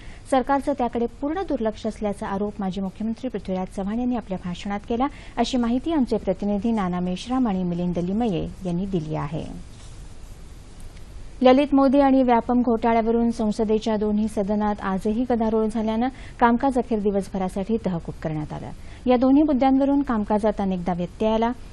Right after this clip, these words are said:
या मुद्द्यावरून सत्ताधारी आणि विरोधक यांच्यात निर्माण झालेला तिढा सलग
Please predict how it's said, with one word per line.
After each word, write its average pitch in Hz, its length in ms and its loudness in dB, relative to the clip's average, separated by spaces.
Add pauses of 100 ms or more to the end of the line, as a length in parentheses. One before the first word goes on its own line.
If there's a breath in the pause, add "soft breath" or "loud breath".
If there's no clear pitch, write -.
(120)
या 262 80 6
मुद्द्यावरून 277 500 4
सत्ताधारी 233 560 0
आणि 262 160 2
विरोधक 208 420 -2
यांच्यात 226 300 0
निर्माण 202 380 0
झालेला 196 300 2
तिढा 202 300 0
सलग 226 240 0